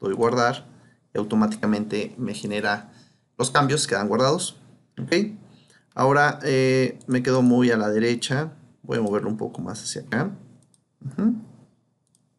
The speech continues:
Y listo. Ahí más o menos, un poco más arriba. Muy bien. Bueno, ahora voy a colocar unas, eh, bombas centrífugas. Estas bombas están en la parte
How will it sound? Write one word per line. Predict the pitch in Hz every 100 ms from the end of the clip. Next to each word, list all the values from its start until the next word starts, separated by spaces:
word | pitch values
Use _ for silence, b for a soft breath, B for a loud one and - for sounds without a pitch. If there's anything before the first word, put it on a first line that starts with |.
| _ _ _ b b b _
Y | 127 123 127 -
listo. | 120 110 - - - - - _
Ahí | 135 127 127
más | 117 -
o |
menos, | 147 160 160
un | 160
poco | 139 135 113
más | 110 110
arriba. | 127 170 151 147 - - _ _ _ _ _ _ _ _ _ _ _ _ _ _ _ _ _
Muy | 160 139
bien. | 113 - - - _ _ _ _ b b
Bueno, | - 151 151
ahora | 160 165
voy | 165 160
a |
colocar | 156 143 147 147 147 - -
unas, | 143 147 151 143 135 135 123
eh, | 131 120 120 127
bombas | 156 131 123
centrífugas. | 127 123 127 123 120 143
Estas | 143 107
bombas | 113 107 104
están | - 104
en |
la | 90 -
parte | 101 - - 92 80 -